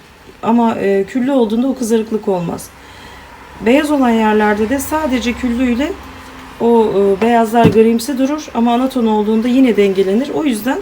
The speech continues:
e, böyle özellikle, e, dip boya ya da şeyde,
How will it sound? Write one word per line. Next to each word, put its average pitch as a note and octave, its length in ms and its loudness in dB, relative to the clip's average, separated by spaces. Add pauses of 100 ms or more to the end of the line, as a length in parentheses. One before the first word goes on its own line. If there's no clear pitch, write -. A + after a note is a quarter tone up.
(760)
e, F#3+ 420 2
böyle C4 220 2
özellikle, A#3 920 0
e, G#2 120 -6
dip - 240 -8
boya B2 280 2
ya A#3 160 0
da A#3+ 100 0
şeyde, B3 460 -4